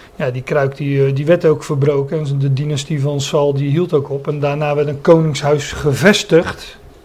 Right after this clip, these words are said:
namelijk het koningshuis van David. En David wordt dan ook gezalfd uit een, eh,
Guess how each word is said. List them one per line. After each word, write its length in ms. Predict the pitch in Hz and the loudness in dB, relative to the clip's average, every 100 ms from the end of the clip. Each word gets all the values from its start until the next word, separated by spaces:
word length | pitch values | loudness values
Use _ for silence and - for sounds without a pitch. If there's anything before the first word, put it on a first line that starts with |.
| - - - | -20 -20 -8
namelijk 400 | 139 143 147 139 | -6 -4 -6 -8
het 120 | - | 0
koningshuis 500 | 165 156 147 151 143 | 2 2 -2 -4 -2
van 120 | 156 | 0
David. 360 | 180 185 151 165 | 2 2 0 -2
En 80 | |
David 360 | 160 175 165 143 | 2 2 2 -2
wordt 140 | 143 | -6
dan 120 | 147 160 | -4 -4
ook 180 | 160 | -6
gezalfd 540 | - 160 139 151 160 - - - | -6 -4 2 2 0 -6 -18 -6
uit 280 | 143 147 | -4 -4
een, 240 | 160 165 170 | -4 -4 -4
eh, 140 | 175 | -6